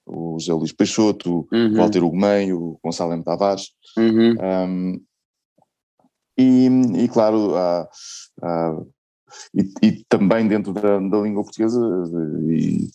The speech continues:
Speaker 1: autores mais recentes, gosto muito do, do Onjaki. Ah,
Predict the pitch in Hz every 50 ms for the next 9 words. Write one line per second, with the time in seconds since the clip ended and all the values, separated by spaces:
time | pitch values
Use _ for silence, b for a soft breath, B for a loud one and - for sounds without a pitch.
0 | - 78 78 - - 87 - 95 92 90 - - - - - - 98 98 95 -
1 | - b b b b b - - 98 98 98 - 101 98 101 98 95 98 85 98
2 | 95 98 98 95 98 104 104 90 104 92 87 - - 80 78 _ _ _ _ _
3 | _ _ _ _ _ - 82 80 80 80 80 80 78